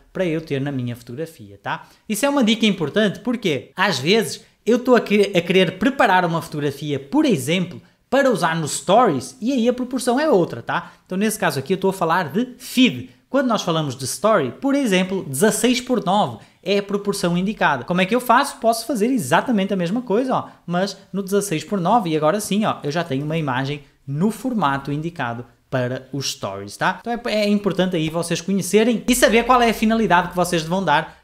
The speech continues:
para cada fotografia. Ó, essa imagem aqui, como é que eu transformo essa fotografia no tamanho vertical de Instagram? A mesma coisa,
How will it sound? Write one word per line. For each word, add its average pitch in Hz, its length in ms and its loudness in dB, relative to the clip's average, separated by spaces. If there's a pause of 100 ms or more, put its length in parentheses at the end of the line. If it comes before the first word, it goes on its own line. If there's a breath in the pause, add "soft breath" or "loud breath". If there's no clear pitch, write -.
para 180 200 0
cada 147 260 -4
fotografia. 143 640 -10 (160)
Ó, 208 180 4
essa 226 220 2
imagem 262 280 4
aqui, 196 220 4
como 214 160 2
é 302 60 4
que 302 80 0
eu 311 100 4
transformo 262 480 4
essa 170 220 0
fotografia 170 580 0
no 220 140 0
tamanho 226 360 4
vertical 202 480 2
de 170 100 0
Instagram? 165 580 -2
A 208 60 -2
mesma 208 280 2
coisa, 208 400 2